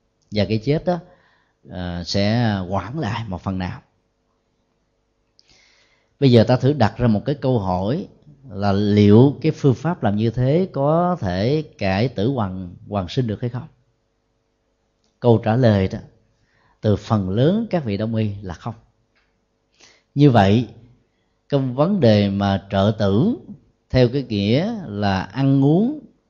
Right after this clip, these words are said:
liên hệ đến mạng sống của các sinh linh để giúp cho gan đỡ bị chai và chết á, chỉ kéo thêm tối đa là một tháng hay là vài hôm, thì phỏng có lợi ích gì?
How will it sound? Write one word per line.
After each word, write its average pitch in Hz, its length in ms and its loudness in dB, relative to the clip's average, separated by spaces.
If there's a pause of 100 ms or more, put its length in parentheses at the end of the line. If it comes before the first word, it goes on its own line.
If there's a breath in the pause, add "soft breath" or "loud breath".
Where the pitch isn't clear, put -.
liên 127 180 0
hệ 95 240 0
đến 143 140 -2
mạng 95 260 -2
sống 202 420 -2
của 101 100 -6
các 156 160 -6
sinh 135 280 2
linh 135 340 0 (580)
để 101 100 0
giúp 151 340 0
cho 127 120 0
gan 117 580 -2
đỡ 98 360 0
bị 101 320 -2
chai 131 420 -2
và 98 100 -10
chết 180 320 0
á, 269 60 -10 (760)
chỉ 107 100 -4
kéo 170 360 2
thêm 120 500 2 (180)
tối 135 140 -4
đa 117 200 2
là 98 120 -2
một 90 200 -8
tháng 160 400 -6 (120)
hay 117 120 -8
là 101 120 0
vài 92 180 -6
hôm, 113 200 0 (1160)
thì 98 120 -2
phỏng 101 560 -4
có 156 180 0
lợi 117 120 -2
ích 120 160 -8
gì? 101 220 -6